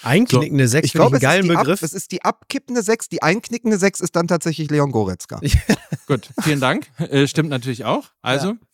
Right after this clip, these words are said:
Speaker 2: die abknickende
Speaker 3: Die
Speaker 2: Sechs.
Speaker 3: abkippende Sechs wird Ihnen präsentiert von Jameson.
Speaker 2: <laughs> Und sagte dann, man stelle sich vor, der, äh, spielt zum Beispiel gegen seinen Kollegen Olise.
Speaker 1: Mhm.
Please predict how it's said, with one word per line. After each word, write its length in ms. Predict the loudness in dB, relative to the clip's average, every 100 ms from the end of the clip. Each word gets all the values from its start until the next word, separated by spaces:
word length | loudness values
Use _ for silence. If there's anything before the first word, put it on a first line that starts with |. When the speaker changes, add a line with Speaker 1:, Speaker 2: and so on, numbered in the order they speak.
| -6
Speaker 2:
die 80 |
abknickende 440 | -6 -6 -6 -4 0
Speaker 3:
Die 20 | 2
Speaker 2:
Sechs. 40 | 2 2
Speaker 3:
abkippende 280 | 0 0 0
Sechs 320 | 0 -2 -2
wird 160 | 0 0
Ihnen 160 | -2
präsentiert 500 | -4 -4 -4 -2 -4 -2
von 340 | -2 0 -2 -8 _ _
Jameson. 560 | 0 2 2 2 -4 -6 _ -10 -2
Speaker 2:
<laughs> 460 | 0 2 2 0 -2 -6 -6 -8 -10 -10 -12 -16 -16 -18 -20 _ -20 -20 -20 -20 -20 -20 -20 _ _ _ _ _
Und 180 | 0 2
sagte 280 | 0 -2 -4
dann, 280 | -6 -6 -8 _
man 220 | -2 -2
stelle 280 | 0 0 2
sich 240 | 0 -2
vor, 360 | -2 0 0 -2 -6 -16 _ -2
der, 360 | 0 0 0
äh, 100 | 0
spielt 260 | 0 0 0
zum 160 | 0 2
Beispiel 560 | 2 0 -2 -2 -4
gegen 340 | -4 -4 -2 -2
seinen 680 | 0 0 0 0 -2 -4 -2
Kollegen 440 | 2 2 2 0
Olise. 480 | 2 2 2 0
Speaker 1:
Mhm. 60 | -2